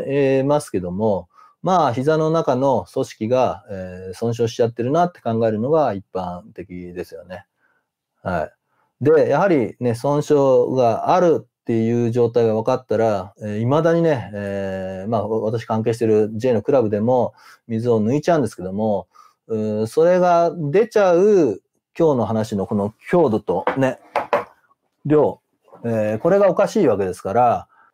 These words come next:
出ちゃう理由を、ね、えー、これを推測して、で、そこが、えー、今の限界っていうのを知る機会なんですよね。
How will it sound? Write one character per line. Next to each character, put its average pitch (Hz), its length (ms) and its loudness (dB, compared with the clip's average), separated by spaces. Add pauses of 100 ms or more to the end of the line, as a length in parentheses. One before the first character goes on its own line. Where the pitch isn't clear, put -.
(160)
出 160 300 2
ち 220 120 0
ゃ 196 80 4
う 208 140 4
理 143 120 2
由 160 180 4
を、 208 840 2 (320)
ね、 139 360 -2
え 113 60 -10 (160)
ー、 104 40 -2
こ 156 140 -4
れ 185 120 4
を 185 360 2
推 147 200 -2
測 135 240 -2
し - 140 -14
て、 143 340 2 (640)
で、 202 100 0
そ 202 140 -2
こ - 140 2
が、 214 460 2
え - 20 -4
ー、 120 140 4
今 147 180 2
の 110 80 0
限 113 240 0
界 110 340 2
っ - 40 -20 (140)
て 123 80 0
い 120 80 2
う 117 60 2
の 101 140 0
を 110 420 0
知 - 200 -2
る 196 100 2
機 - 120 -14
会 208 180 2
な 170 80 -6
ん 165 40 -14
で 117 60 -16
す - 80 -18
よ 113 80 -8
ね。 180 160 -6